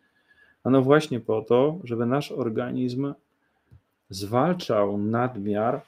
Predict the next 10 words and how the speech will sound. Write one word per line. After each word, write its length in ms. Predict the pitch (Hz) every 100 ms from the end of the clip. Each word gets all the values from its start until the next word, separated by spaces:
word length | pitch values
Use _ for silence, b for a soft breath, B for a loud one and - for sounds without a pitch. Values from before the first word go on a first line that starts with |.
| _
wolnych 580 | 104 107 120 120 113 107
rodników, 680 | 113 113 113 143 156 117 101
żeby 200 | 104 110
nie 120 | 110
dochodziło 500 | 107 107 101 127 135
do 80 | 110
ciężkiego 640 | - 107 104 - 123 123
przebiegu 720 | - - 113 104 110 104 107
infekcji 720 | 110 104 110 - 107 - - 98
wirusowych. 720 | 101 95 95 - 98 - _